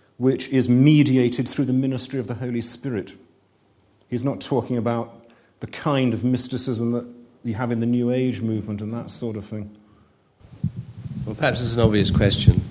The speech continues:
Speaker 2: You're a Baptist, Nick. Now, here's a man who's a, who's a Presbyterian, Peter Baptist. Wh-, why was it really the Lord's Supper that, for you,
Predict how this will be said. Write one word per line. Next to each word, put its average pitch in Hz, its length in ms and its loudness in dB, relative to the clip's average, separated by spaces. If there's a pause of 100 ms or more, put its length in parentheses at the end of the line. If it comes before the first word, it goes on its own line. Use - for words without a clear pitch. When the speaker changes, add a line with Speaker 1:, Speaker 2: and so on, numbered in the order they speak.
(120)
Speaker 2:
You're 123 180 8
a 110 40 4
Baptist, 107 720 4
Nick. - 160 -4 (1120)
Now, 107 60 -2
here's 120 240 4
a 120 60 2
man 117 260 6
who's 113 260 2
a, 107 320 4 (800)
who's 104 120 -6
a 107 40 -4
Presbyterian, 101 880 2 (520)
Peter 98 220 2
Baptist. - 760 -2 (720)
Wh-, 113 420 -10
why 127 520 4 (540)
was 120 180 6
it 127 80 6
really 123 200 10
the 110 100 6
Lord's 117 360 6
Supper 110 340 4
that, 90 220 0
for - 320 -6
you, 98 400 4